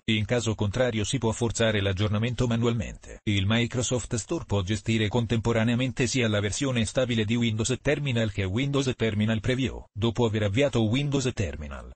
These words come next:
si può fare clic sulla freccia che guarda verso il basso nella barra del titolo e scegliere informazioni. Per controllare la versione installata,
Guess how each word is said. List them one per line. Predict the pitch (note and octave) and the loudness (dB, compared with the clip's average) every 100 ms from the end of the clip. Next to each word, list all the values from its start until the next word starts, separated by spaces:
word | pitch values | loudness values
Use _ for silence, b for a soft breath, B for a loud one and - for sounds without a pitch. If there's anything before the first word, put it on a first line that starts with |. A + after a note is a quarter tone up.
| _ - | _ -6
si | - | -2
può | C3+ A2+ | 0 2
fare | C3 A#2 | 2 0
clic | A2+ B2+ A#2+ | 0 -2 -2
sulla | A2 F#2+ E2+ | -2 -2 -2
freccia | - C#3+ A2+ | -2 0 0
che | - G#2+ | 0 0
guarda | G2+ G2+ F#2+ | 0 0 0
verso | G2+ A2 C3+ | 0 0 -2
il | C3+ | -2
basso | A#2+ - - G2 | -2 -2 -2 0
nella | F#2+ F#2+ F2+ | 0 0 0
barra | G#2 G2+ G2 | 0 0 0
del | G#2+ G2 | 0 0
titolo | D3+ C#3+ C#3 | 0 2 2
e | C3+ | 0
scegliere | - A2 G2+ F#2 G2 | 0 0 0 0 0
informazioni. | F#2+ - A2 A2+ - - E2 C2 B1 - | -2 -2 -2 -2 -2 -2 -2 -4 -10 -4
Per | G2+ F#2+ | -2 -2
controllare | G#2+ G2+ A2+ A#2+ B2 A#2 | -2 0 0 2 2 2
la | F#2+ | 0
versione | F#2 - A2 A2 | -2 -2 0 0
installata, | A2 G2 C#3+ B2 - - | 0 -2 -2 -2 -4 -8